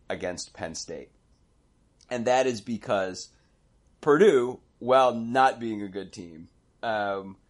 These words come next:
has Rondale Moore. And if you're looking for some sort of narrative along the lines of how could one of these lesser teams score, well, if Rondale Moore decides to just put up, you know, three hundred all-purpose yards against Penn State on his own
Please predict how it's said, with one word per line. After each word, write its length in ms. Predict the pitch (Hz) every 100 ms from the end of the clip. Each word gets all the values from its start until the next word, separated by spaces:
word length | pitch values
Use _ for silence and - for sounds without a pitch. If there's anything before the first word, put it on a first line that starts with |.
| _ _ _ _
has 360 | - 147 135
Rondale 520 | 117 131 135 135 123 107
Moore. 400 | 101 76 71 - _ _ _ _ _ _ _
And 340 | 127 127 117 123 -
if 140 | 139
you're 120 | 139
looking 300 | 147 175 175 151
for 120 | 147
some 280 | - 156 143
sort 300 | - 120 113
of 100 | 104
narrative 720 | 151 170 135 113 104 101 - -
along 280 | 110 110
the 80 | 107
lines 260 | 107 107 104
of 120 | 104 _
how 320 | - 113 120
could 460 | 120 - 120 110 101 _
one 260 | 110 113
of 80 | 110
these 240 | 101 98 92
lesser 380 | 101 104 110
teams 400 | 101 - 98 87
score, 520 | - - 180 120 95 92 _ _
well, 200 | 160 156
if 80 | 131
Rondale 360 | 156 170 147
Moore 160 | 131 139
decides 340 | 117 120 104 -
to 80 |
just 200 | 98 101
put 160 | - 107
up, 220 | 95 - _
you 120 | 113
know, 200 | 92 87 _
three 220 | - 120 107
hundred 240 | 104 92
all-purpose 600 | 90 92 - 92 85 -
yards 340 | 98 92 85 87
against 380 | 90 85 -
Penn 200 | - 92
State 360 | 82 - 95 82
on 160 | - 85
his 140 | 82
own 380 | 110 123 90 90